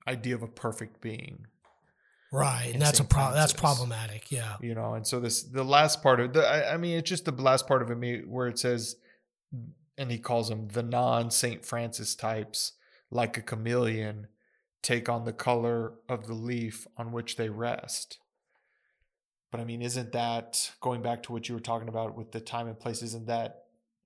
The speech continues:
Speaker 1: Francis was, not that he was becoming a chameleon, but the leaf that he rested on was the fact that his father was rich, the,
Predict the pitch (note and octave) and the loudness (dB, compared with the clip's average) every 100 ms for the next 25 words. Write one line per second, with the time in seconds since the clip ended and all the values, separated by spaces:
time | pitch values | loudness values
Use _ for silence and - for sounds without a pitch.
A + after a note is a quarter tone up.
0 | _ _ _ _ _ _ _ _ - C3+ | _ _ _ _ _ _ _ _ -2 2
1 | C3+ - C3 A#2 B2 A2 - D#3+ E3 D3 | 2 0 -2 -4 -8 -10 -8 2 2 2
2 | C#3 C3 C3 B2+ A#2 A2+ B2 C3+ B2 A2+ | -4 -2 -2 -2 -6 -8 -4 -4 -4 -10
3 | A#2+ C#3 G3 A#2+ A#2 B2 A#2+ A#2+ - _ | -8 -4 -4 -4 -4 0 0 -2 -16 _
4 | _ _ _ B2+ C3 B2 C#3+ C#3+ C3+ A#2+ | _ _ _ -2 -2 2 0 0 0 0
5 | A#2 A#2 C3 C#3+ - A2+ A2+ A2+ A#2 A2+ | -2 0 0 0 -2 -4 -4 -4 -2 -2
6 | A2 - - _ _ - G#2+ A#2 A#2+ A#2+ | -4 -6 -10 _ _ -6 -2 -2 0 -4
7 | A2+ A#2+ A#2 A#2 A2+ A2 A2 G#2+ - A#2 | 2 4 4 2 -2 -4 -2 -4 -6 -12